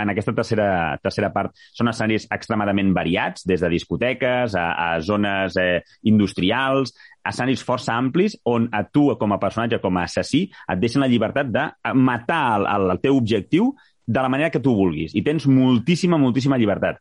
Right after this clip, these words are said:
És un joc que, d'aquests, quan parlàvem de la rejugabilitat, és dels jocs que diuen que té una rejugabilitat més alta perquè pots arribar a fer autèntiques filigranes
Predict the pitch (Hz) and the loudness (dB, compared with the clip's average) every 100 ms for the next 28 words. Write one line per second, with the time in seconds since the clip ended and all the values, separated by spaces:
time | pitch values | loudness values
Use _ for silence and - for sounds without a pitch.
0 | - 131 151 143 151 123 110 117 - 143 | -4 0 2 0 0 -2 -2 -4 -2 0
1 | 131 117 120 120 113 107 101 110 104 110 | 2 0 0 0 2 0 0 0 2 2
2 | 104 98 95 117 170 - _ - 107 123 | 2 2 2 0 -4 -10 _ -4 -2 0
3 | 123 - 117 110 143 131 98 90 - 120 | -2 -4 -2 0 0 0 -2 -2 -4 0
4 | 117 123 117 117 117 110 107 104 95 117 | 2 2 0 0 2 2 4 2 0 0
5 | 117 110 101 98 101 147 101 87 95 92 | 2 2 0 -2 -2 -4 -4 -2 0 0
6 | - - 110 117 117 101 110 123 - 110 | -2 -4 -2 0 0 0 -2 -4 -2 -2
7 | 107 117 104 - 120 104 98 104 107 139 | 0 -2 -4 -2 2 2 2 0 0 -2
8 | 190 | -4